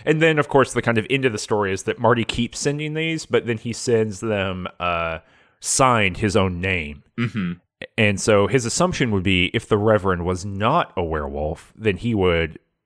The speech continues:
Speaker 1: have, like, called his parents and been like, "Why is your son <laughs> sending me death threats? <laughs>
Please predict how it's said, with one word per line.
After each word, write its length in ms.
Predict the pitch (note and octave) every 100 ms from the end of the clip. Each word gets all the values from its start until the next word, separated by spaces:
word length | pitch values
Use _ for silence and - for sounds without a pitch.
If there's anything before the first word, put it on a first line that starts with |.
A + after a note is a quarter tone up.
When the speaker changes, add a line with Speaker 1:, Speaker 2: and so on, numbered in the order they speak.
| _
Speaker 1:
have, 260 | A#2 G#2 F#2+
like, 300 | F2+ F2+ -
called 240 | - F#2
his 120 | D2
parents 500 | - F#2 D2+ C2+ - E2+
and 80 |
been 120 | F2 E2
like, 160 | D#2
"Why 340 | - F2+ F#2+ F#2+
is 160 | F#2
your 100 | -
son 420 | - - D3 C3+ B2
<laughs> 120 | -
sending 240 | - -
me 140 | G#3 G2+
death 300 | - - -
threats? 500 | - - - - -
<laughs> 580 | - - - - -